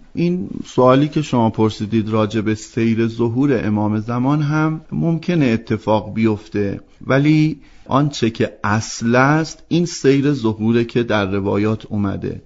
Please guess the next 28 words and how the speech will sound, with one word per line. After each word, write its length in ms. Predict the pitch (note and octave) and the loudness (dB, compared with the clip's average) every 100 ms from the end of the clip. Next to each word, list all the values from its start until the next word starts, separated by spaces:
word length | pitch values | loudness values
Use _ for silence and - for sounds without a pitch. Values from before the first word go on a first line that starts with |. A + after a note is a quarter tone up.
| - | -20
خب، 300 | - F3 D3+ | -2 -2 -2
این 180 | - F#3 | -2 -4
سیر 480 | F3 - F3 F3 F3 | -4 2 4 4 2
ظهور 760 | E3+ E3 D#3+ D3+ D#3 D3 C#3+ - - - - _ - - | 2 2 4 4 6 4 2 -4 -20 -20 -20 _ -20 -8
از 260 | A#2 A#2 A2+ | -4 -4 -2
اینجا 360 | A#2 A#2 A#2+ C#3 | 2 2 4 2
شروع 380 | C3+ A2 G#2+ G#2 | 2 0 0 0
می‌شه 440 | G#2 G2+ G#2 G2+ | -2 -2 -2 -2
که 480 | G2+ A2 G#2+ G#2 - - | -2 0 0 0 -4 -4
آقا 340 | G#2+ G#2+ A#2+ | -4 0 0
امام 420 | - G#2 G#2 G#2 | 0 0 0 0
زمان 400 | G2+ G2+ G#2 A2+ | -2 0 0 0
علیه 460 | G2 G#2 G2+ G2+ G#2 | 0 -2 0 -2 -4
السلام، 800 | G2+ - - G#2 A2 C3+ D3+ D#3+ - | -6 -6 -4 0 2 2 2 -2 0
این 180 | D3+ | 0
سیر 520 | D#3 - D3+ D3 C#3+ D3 | 0 -2 2 4 4 2
ظهور 500 | C3+ C#3 C3+ C3+ C3 | 0 0 2 0 0
رو 300 | C3 B2 A#2+ | 2 2 2
ما 200 | A#2 A#2 | 0 0
باید 380 | A2 A2 A#2 | 2 0 0
دقت 500 | A#2 G#2 - A2 B2+ - | -2 -4 -2 -6 -6 -8
بکنیم 560 | - - B2 A#2+ A#2 | -4 0 0 2 0
که 380 | A#2 - G#2+ G2+ F#2 | -4 -4 -2 -2 -2
با 180 | G2+ | -4
کلمات 960 | G#2 - - A2 G#2 G#2 A2 B2 C3+ - | -4 -10 -6 -4 -2 0 0 0 -2 -4
مختلفی 1120 | D#3+ C3+ A2+ - - - - G#2 A2 B2+ C#3 - | -4 -2 -2 -6 -18 -10 -4 -2 -2 -2 -4 -2
آغاز 480 | G#2+ F#2+ G#2+ G#2 F#2+ | -4 -2 -2 -2 -4
می‌شه 380 | F2+ - D#2+ | -8 -10 -14